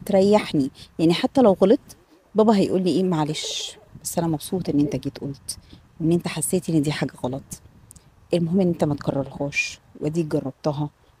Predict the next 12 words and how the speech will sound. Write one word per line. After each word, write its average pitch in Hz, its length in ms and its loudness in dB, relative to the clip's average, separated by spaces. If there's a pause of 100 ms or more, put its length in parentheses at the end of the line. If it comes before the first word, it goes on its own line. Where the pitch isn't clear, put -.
(100)
وعرفت 240 240 0
إن 214 80 4
هي 185 140 2
ملهاش 165 440 -2
هدف - 380 -4
وملهاش 156 400 -6
لازمة." 147 480 -2
و-، - 80 -8 (640)
في، 254 480 4 (420)
يعني 160 260 0
في 294 180 0
طريقة 220 580 0